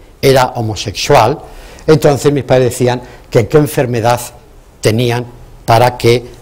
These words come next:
tuvieran esos tres hijos homosexuales". Es decir, que lo que muchas veces se utiliza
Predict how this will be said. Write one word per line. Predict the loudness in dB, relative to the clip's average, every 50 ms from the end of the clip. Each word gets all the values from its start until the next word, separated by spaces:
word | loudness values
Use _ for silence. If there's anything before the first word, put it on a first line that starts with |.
| -20 -20 -20 -20 -20 -20 -20 -12 -6
tuvieran | -4 0 2 2 2 2 0 -2 -6
esos | -8 -6 -6 -8
tres | -6 -6 -8 -6 -6 -8
hijos | -8 -8 -8 -10
homosexuales". | -10 -10 -10 -12 -12 -12 -12 -12 -12 -12 -12 -14 -10
Es | -4
decir, | -4 -2 0 0 0 0 -2 -4 -10 -18 -18 -4
que | 0 2 4
lo | 4 4 2 2
que | 0 0
muchas | -2 0 0 0 0
veces | 0 -2 -2 -4 -4
se | -4
utiliza | -4 -4 -2 -2 -2 -2 -2 -2 -4 -4